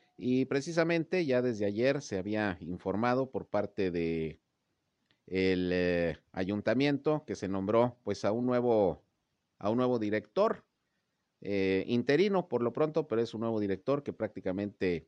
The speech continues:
yo creo, va a quedar a, hasta el final de la administración en este,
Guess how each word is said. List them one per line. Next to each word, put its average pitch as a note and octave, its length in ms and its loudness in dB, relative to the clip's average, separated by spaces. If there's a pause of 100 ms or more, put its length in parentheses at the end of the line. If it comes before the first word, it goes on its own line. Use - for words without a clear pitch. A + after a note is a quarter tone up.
yo F#2 300 -4
creo, G#2 140 0
va G2 80 0
a F#2 60 -8
quedar F#2 260 -2
a, E2 280 -4
hasta - 280 -10
el E2+ 80 -4
final F#2+ 300 -6
de F#2+ 80 -4
la E2+ 80 -4
administración E2+ 760 -6 (380)
en F#2 180 -4
este, F#2 600 -4